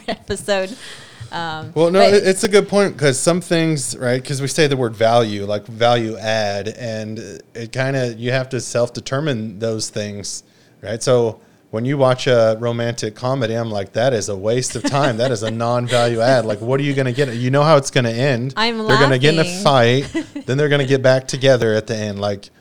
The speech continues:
Speaker 2: why?
Speaker 1: <laughs>
Speaker 2: So you don't have to see eye to eye with someone and you think, "Oh, why are you playing that video game?" You just have to go,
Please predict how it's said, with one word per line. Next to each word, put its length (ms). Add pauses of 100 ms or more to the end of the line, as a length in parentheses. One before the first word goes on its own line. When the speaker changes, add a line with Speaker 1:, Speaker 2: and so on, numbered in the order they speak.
(140)
Speaker 2:
why? 460 (240)
Speaker 1:
<laughs> 100 (420)
Speaker 2:
So 480 (180)
you 80
don't 80
have 80
to 80
see 220
eye 160
to 60
eye 500
with 260
someone 420
and 220
you 60
think, 280
"Oh, 220
why 160
are 40
you 100
playing 220
that 140
video 220
game?" 320
You 100
just 200
have 160
to 80
go, 420